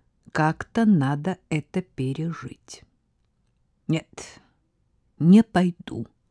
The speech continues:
решил он. "Не могу её видеть сейчас. Надо остыть и всё обдумать".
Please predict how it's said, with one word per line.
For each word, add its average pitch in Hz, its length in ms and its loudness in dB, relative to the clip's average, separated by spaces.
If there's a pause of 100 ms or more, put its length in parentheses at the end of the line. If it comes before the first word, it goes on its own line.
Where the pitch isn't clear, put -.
решил 156 480 -2
он. 131 220 -2 (440)
"Не 156 440 8
могу 202 500 8
её 127 260 -4
видеть 120 380 -12
сейчас. - 680 -12 (640)
Надо 156 320 -2
остыть - 680 -6 (440)
и 139 80 -4
всё 175 240 -6
обдумать". - 640 -12